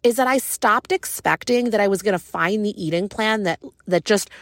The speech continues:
for forever was gonna be amazing. I change. My taste buds change. I change what I like to eat, when I like to eat, how I like to eat, my hunger levels, like, just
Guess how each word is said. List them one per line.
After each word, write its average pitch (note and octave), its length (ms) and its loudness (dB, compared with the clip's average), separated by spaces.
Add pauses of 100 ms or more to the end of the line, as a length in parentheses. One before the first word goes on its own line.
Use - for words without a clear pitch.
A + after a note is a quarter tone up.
(140)
for G#3+ 340 2
forever G3 880 2
was E3 160 2
gonna F3+ 200 -2
be F3 120 0
amazing. E3 600 0 (380)
I E4+ 240 2
change. F4+ 800 0
My D#4+ 180 -2
taste - 440 -2
buds D4+ 300 0
change. G3+ 520 -2
I A#3+ 100 0
change D#4 520 -4 (300)
what D#4 220 2
I D#4+ 80 6
like C#4 200 4
to - 80 -2
eat, A3+ 180 0
when C4+ 260 2
I D#4 100 4
like C4 180 2
to - 80 -4
eat, E3+ 160 0
how D#4 300 0
I D4+ 40 4
like C4 220 0
to A#3+ 80 -6
eat, - 180 -4
my C4+ 80 -6
hunger D4 360 0
levels, F#3 260 0
like, C4 100 0
just - 160 -6